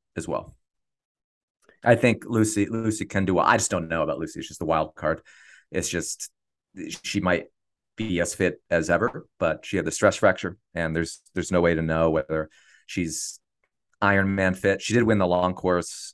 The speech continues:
triathlon world championships. Uh, what was it, two months ago? So she, she won that, obviously. However,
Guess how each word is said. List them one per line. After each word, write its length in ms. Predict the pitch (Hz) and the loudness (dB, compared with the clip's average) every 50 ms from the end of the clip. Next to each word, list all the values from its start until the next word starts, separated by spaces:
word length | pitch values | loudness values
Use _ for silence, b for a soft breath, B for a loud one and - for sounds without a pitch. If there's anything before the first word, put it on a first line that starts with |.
| _ _ - | _ _ -8
triathlon 680 | - - 95 - 90 82 - - 87 85 85 82 - | 0 0 2 2 2 0 2 0 2 2 2 0 -2
world 240 | - 101 143 165 - | 0 2 2 2 2
championships. 760 | - - 87 82 - 85 82 80 - 95 95 - - - - b b b b b b b b | 0 -4 -6 -6 -6 -10 -10 -6 -4 -4 -4 -4 -8 -14 -14 b b b b b b b b
Uh, 440 | 101 90 85 82 82 80 78 76 76 80 - _ _ _ _ _ _ _ _ _ | 0 2 2 4 4 2 2 0 -2 -4 -10 _ _ _ _ _ _ _ _ _
what 220 | - 82 71 71 _ _ | -6 -6 -6 -6 _ _
was 120 | - - | -10 -10
it, 100 | 76 - - _ _ - | -10 -10 -12 _ _ -2
two 120 | - 120 | 0 2
months 220 | 107 104 104 - | 2 2 2 0
ago? 260 | 135 123 131 - - _ _ _ _ B B B B B B | 0 0 0 0 -2 _ _ _ _ B B B B B B
So 600 | - - - 101 95 90 87 85 80 76 - _ - - _ _ _ _ _ _ | -4 4 8 8 10 10 8 6 4 2 0 _ -14 -20 _ _ _ _ _ _
she, 360 | - - - 101 90 82 78 | -12 -6 -2 -2 -2 -2 -2
she 140 | - - 90 | -4 -2 0
won 260 | 90 98 92 92 87 | 2 2 2 2 0
that, 260 | 87 85 85 - - | 0 2 0 0 -2
obviously. 400 | 87 85 85 - - 87 82 78 | -2 -4 -4 -4 -2 -2 -2 -2
However, 680 | - 98 98 92 90 90 90 80 85 87 82 80 78 | 0 2 4 4 4 4 2 2 0 0 0 0 -2